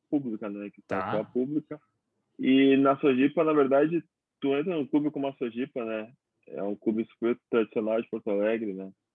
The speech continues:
Speaker 1: E é um ambiente que, se não fosse esporte, eu não teria como acessar de outra forma,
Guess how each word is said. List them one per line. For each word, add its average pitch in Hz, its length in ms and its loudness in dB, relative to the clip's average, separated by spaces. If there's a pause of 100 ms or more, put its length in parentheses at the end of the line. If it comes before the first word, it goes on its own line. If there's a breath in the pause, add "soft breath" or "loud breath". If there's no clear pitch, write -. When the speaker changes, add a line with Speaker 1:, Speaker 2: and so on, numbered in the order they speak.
(480)
Speaker 1:
E 117 140 2
é 120 80 6
um 135 100 4
ambiente 135 420 4
que, 127 220 4 (360)
se 127 60 -2
não 123 140 -2
fosse 120 220 -8
esporte, 113 400 2
eu 127 60 0
não 120 100 0
teria 117 320 2
como 117 240 -2
acessar 113 420 -4
de 113 60 -6
outra 110 300 -8
forma, 127 360 -4